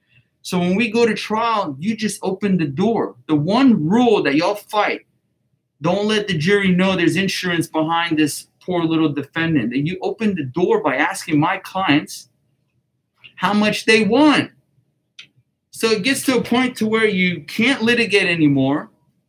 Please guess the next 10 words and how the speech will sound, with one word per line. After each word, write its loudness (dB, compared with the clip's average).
You -10
can't -2
defend 0
your -4
position. 0
Our 2
paralegals 0
are 0
blasting 0
you. 2